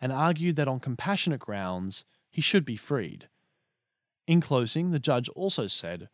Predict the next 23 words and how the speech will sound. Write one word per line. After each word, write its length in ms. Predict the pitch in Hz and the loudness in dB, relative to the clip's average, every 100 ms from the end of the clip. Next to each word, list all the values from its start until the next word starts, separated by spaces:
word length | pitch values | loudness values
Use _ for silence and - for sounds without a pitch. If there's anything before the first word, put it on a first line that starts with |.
| _ _ _ _ _ _ _ _ _ _ _ - | _ _ _ _ _ _ _ _ _ _ _ 4
"There 120 | 160 | 8
is 140 | 175 | 10
only 180 | 208 214 | 8 8
one 300 | 185 165 180 | 8 8 8
thing 480 | 170 - 175 131 113 | 4 4 6 6 2
that 140 | 110 | 2
I 100 | 123 | 6
want 220 | 147 135 135 | 6 6 0
to 120 | - | -4
add. 340 | 101 85 76 - _ _ _ - | -6 -6 -10 -20 _ _ _ 4
They 100 | 151 | 6
all 160 | 208 | 8
speak 380 | 240 - 202 170 | 6 4 4 2
of 60 | 127 | -4
his 120 | 117 | -4
tremendous 640 | - 147 143 170 185 190 | 0 4 6 6 4 2
ability, 640 | 151 110 135 110 - 82 - | -2 0 -2 -2 -8 -12 -12
but 120 | - 135 | -6 -2
I 160 | 185 | 0
sum 280 | 202 - 175 | 2 4 6
it 60 | 165 | 6
up 140 | 156 - | 4 -2
differently. 640 | 139 - 101 - 82 - | -4 -4 -10 -10 -14 -16